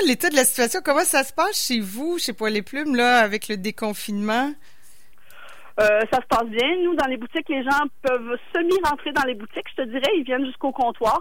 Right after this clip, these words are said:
Speaker 2: C'est encore nous qui allons chercher la majorité des choses dans le magasin. Parce que malheureusement, il y a des choses dans la boutique qu'on peut pas nettoyer. Tu sais, si les gens touchent à des os ou des trucs qui, qui, qui se nettoient
Speaker 1: Ouais,
Speaker 2: pas
Speaker 1: oui.
Speaker 2: carrément.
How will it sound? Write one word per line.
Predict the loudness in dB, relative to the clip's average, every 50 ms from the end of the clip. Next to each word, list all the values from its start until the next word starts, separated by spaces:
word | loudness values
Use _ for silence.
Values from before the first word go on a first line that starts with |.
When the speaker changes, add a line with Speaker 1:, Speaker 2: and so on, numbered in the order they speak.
| 0 0
Speaker 2:
C'est | -2
encore | -2 0 0 0 0 0
nous | -2 -2
qui | -2 -2
allons | -2 -2 -4
chercher | -2 -4 -4 -4 -4 -6 -2
la | 0 0 0
majorité | 0 -2 -2 -2 -4 -6 -4 -8 -6
des | -4 -4 -6
choses | -2 0 0 0 2 2
dans | 0 0
le | 0 0
magasin. | -2 0 2 2 0 0 0 -6 -8 -8 -12 -14 -18 -16 -16 -16 -16 -14 -4 -2
Parce | -2 -2 0
que | 0 0 2
malheureusement, | 2 2 2 0 0 -2 -2 -2 -2
il | -2
y |
a | -2 -2 -2
des | 0
choses | 2 2 2
dans | 4 2
la | 2 2
boutique | 0 -2 -8 -8 -4
qu'on | -4 -4 -4
peut | -4 -4
pas | -2 0 0 2
nettoyer. | 0 0 -2 -2 -2 -2 -2 -4 -8 -10 -10 -12 -16 -18 -16 -16 -8
Tu | -8 -8
sais, | -8 -4
si | -4
les | -4 0
gens | 0 0 0 0 -2
touchent | -4 -4 0 0
à | 0
des | 0 0 -2 -2 -2
os | -2 -2 0 0 0 0 0
ou | -2
des | -2 -4 -6
trucs | -6 -8 -8 -8 -8 -10 -12
qui, | -12 -12 -12
qui, | -10 -10 -10 -8 -8 -10
qui | -10 -12 -10 -2
se | -2
nettoient | 0 2 4 2 2
Speaker 1:
Ouais, | 4 2
Speaker 2:
pas | 0
Speaker 1:
oui. | 2 4
Speaker 2:
carrément. | 4 4 4 2 0 0 0